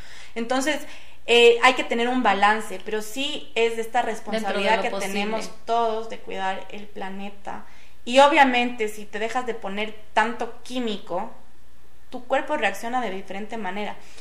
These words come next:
Speaker 1: ¿Cuál es el valor agregado de los productos? Y siempre trato de sacar productos que no hay en el mercado.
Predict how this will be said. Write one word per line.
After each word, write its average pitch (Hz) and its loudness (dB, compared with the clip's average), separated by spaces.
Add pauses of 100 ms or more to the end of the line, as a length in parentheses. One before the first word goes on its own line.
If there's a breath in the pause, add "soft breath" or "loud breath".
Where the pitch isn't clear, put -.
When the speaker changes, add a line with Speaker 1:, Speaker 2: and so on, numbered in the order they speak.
(140 loud breath)
Speaker 1:
¿Cuál 285 6
es 370 4
el 294 0
valor 226 6
agregado 226 4
de 220 0
los 190 -2
productos? 226 -6
Y 254 -6
siempre 311 -4
trato 254 2
de 285 -4
sacar 220 -4
productos 233 -4
que - -8
no 208 -4 (100)
hay 202 -2
en - -10
el 92 -10
mercado. - -8